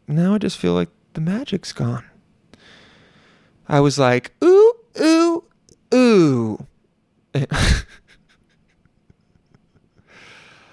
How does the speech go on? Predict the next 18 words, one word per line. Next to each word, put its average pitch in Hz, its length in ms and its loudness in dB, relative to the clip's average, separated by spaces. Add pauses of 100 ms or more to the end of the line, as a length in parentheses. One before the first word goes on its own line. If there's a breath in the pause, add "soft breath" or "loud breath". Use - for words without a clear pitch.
(440 soft breath)
Oh, 202 360 2
now 185 340 0
I, 127 400 0
now 160 220 0
I'm 143 60 -2
like, 123 200 0
"Oh, 208 120 0
well, 127 340 0
I 127 60 -2
would 120 280 -6
have 147 60 -2
been 127 100 -2
happy 151 360 -2
that 117 160 -2
that, 107 220 -2
uh, 110 240 -6
didn't 113 240 -6
happen." 113 360 -8